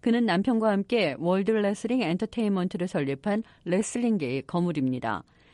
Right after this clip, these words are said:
코네티컷주 교육위원회와 대학 이사 등으로 짧게 활동한 적은 있지만 전문적인 교육계 인사는 아닙니다.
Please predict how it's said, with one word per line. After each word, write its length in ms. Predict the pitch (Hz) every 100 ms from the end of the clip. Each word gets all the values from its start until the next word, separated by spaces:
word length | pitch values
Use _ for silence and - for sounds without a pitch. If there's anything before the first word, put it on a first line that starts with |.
| _
코네티컷주 880 | - 302 285 285 302 - 240 - 277
교육위원회와 920 | - 208 202 165 170 160 170 151 180
대학 320 | - 180 170
이사 240 | 165 175 190
등으로 300 | 160 160 190
짧게 400 | - 220 - 214
활동한 500 | 247 220 226 226 190
적은 240 | 170 165
있지만 560 | 147 - 156 127 156 214 - _
전문적인 760 | - 165 190 214 202 190 254 262
교육계 380 | 214 208 240
인사는 420 | 196 220 220 226 226
아닙니다. 600 | 151 131 127 127 123